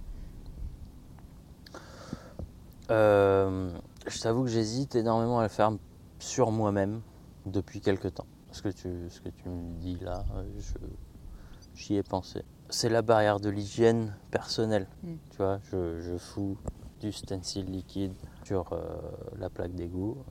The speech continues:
Speaker 1: je m'assis dessus ou je m'accroupis dessus. Peu importe l'endroit que je veux faire et je le fais. C'est un truc que je veux faire depuis un petit moment, que j'ai pas eu l'occasion, que j'ai pas pris le temps de faire.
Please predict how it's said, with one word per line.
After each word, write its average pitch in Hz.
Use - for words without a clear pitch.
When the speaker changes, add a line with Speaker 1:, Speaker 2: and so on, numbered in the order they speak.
Speaker 1:
je 90
m'assis 87
dessus 87
ou 98
je 98
m'accroupis 87
dessus. 92
Peu 95
importe -
l'endroit 90
que 87
je 87
veux 82
faire 113
et 92
je -
le 90
fais. -
C'est -
un 90
truc 92
que 98
je 87
veux 87
faire 87
depuis -
un 85
petit -
moment, 87
que -
j'ai 85
pas 92
eu 92
l'occasion, 87
que 101
j'ai 87
pas -
pris -
le 87
temps 87
de 87
faire. -